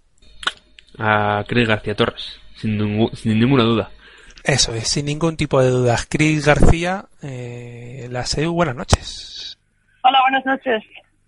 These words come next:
Speaker 2: Bueno, eh, hablábamos contigo hace, yo creo que dos meses más o menos, hablábamos con An-, con Andreu también,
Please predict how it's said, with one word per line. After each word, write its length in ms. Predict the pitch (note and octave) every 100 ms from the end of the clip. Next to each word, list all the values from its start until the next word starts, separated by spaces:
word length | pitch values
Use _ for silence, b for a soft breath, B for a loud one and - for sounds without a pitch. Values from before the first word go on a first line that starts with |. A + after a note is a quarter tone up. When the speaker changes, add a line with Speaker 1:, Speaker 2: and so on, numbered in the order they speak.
| _ _ _ _ _ B B -
Speaker 2:
Bueno, 400 | D3 C#3+ C#3 A#2+ -
eh, 680 | D3 C#3 C3+ C3 C3 B2+ B2
hablábamos 500 | B2 C#3 E3 F3 -
contigo 840 | - E3 D#3+ D#3 - E3+ D#3+ D#3
hace, 920 | D#3 - D#3 D3+ C#3+ C#3+ C#3 C3 C3
yo 420 | C3 A#2+ C3 C3 C3+
creo 140 | C#3
que 200 | C3 B2+
dos 180 | C3+ B2+
meses 260 | C#3 C#3+ C3
más 200 | B2+ C3+
o 20 |
menos, 240 | D3 D#3+
hablábamos 340 | C3 C3+ C#3 -
con 140 | C#3
An-, 240 | B2+ B2+ -
con 140 | - C3
Andreu 320 | B2+ D3+ D3+
también, 400 | C#3+ C#3 D#3+